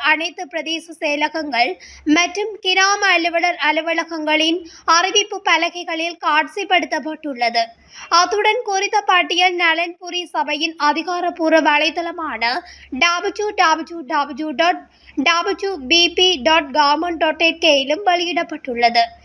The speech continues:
இரண்டாம் கட்டத்துக்கான தகவல் சேகரிப்பின் போது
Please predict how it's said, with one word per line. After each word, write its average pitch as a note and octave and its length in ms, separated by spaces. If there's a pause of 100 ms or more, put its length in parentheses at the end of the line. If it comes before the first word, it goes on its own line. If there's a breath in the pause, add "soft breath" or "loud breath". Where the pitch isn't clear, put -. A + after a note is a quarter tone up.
(200 loud breath)
இரண்டாம் D#4+ 540
கட்டத்துக்கான D#4 760
தகவல் D#4 480
சேகரிப்பின் D#4 680
போது D#4+ 200